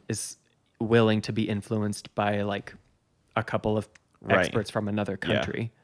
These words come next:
Speaker 2: Yeah, it's really
Speaker 1: who
Speaker 2: interesting.
Speaker 1: probably have diff-, like, they might not be experts on the Colombian
Speaker 2: Right.
Speaker 1: ecosystem. Maybe they are. I don't know. But it's interesting. Like, can
Speaker 2: Yeah.
Speaker 1: you imagine if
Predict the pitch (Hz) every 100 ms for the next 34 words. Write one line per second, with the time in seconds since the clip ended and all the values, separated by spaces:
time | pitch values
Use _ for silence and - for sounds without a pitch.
0 | _ _ 110 90 90 - 95 80 87 -
1 | - 107 107 104 101 - 107 - - 113
2 | 98 - - 127 123 120 101 98 113 104
3 | - 113 107 104 104 - 104 107 107 107
4 | 101 98 92 85 - 101 - _ _ _
5 | - 117 113 104 - - 110 123 110 98
6 | 107 98 - 107 107 110 95 107 - _
7 | - - _ - 104 - _ _ _ _
8 | _ _ _ 110 117 110 - - - 113
9 | - - 80 117 120 113 113 107 -